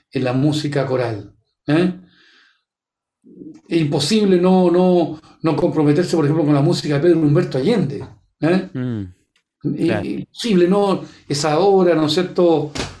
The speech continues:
Speaker 1: eh, tremendas que tiene este compositor, o de un Alfonso Letelier, ¿eh? Eh,
Speaker 2: Claro.
Speaker 1: en fin, yo creo que, eh, eh, la, la, esto,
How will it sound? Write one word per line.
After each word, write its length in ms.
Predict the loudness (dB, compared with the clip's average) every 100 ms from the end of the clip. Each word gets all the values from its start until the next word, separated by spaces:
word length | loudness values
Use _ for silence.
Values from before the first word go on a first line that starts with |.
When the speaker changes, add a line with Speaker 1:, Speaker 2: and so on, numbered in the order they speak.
| -12
Speaker 1:
eh, 580 | -8 -8 -8 -12 -14 -2
tremendas 600 | 0 4 4 4 2 0
que 120 | -2
tiene 240 | 0 0
este 220 | 0 -2 -2
compositor, 760 | -2 -4 -6 0 2 2 -4 -18 _ _ _ _
o 180 | -4 -2
de 180 | 0 0
un 180 | 2
Alfonso 400 | 0 0 -4 -2
Letelier, 760 | -4 -4 -4 0 2 2 -2 -8 -20 -12 -2
¿eh? 280 | -2 -2 -8 _ _ _ _ _
Eh, 300 | -6 -2 -2
Speaker 2:
Claro. 640 | -2 -2 -4 -10 -20 -20 -20 _ _ -8
Speaker 1:
en 100 | -2
fin, 340 | 0 0 -2 -10
yo 140 | -4 2
creo 200 | 4 4
que, 360 | 4 2 -4 -14 _ _ _ -2
eh, 800 | 0 2 2 2 0 -4 -6 -12 _ _ _ _ _ _ _ _ _ _ -20 -20 -18 -18 -18 _ _ _ _ _ _ _
eh, 140 | -4
la, 380 | -2 -2 -2 -8
la, 540 | -10 -12 -12 -14 -18 _ _ _
esto, 560 | -6 -4 -2 0 -2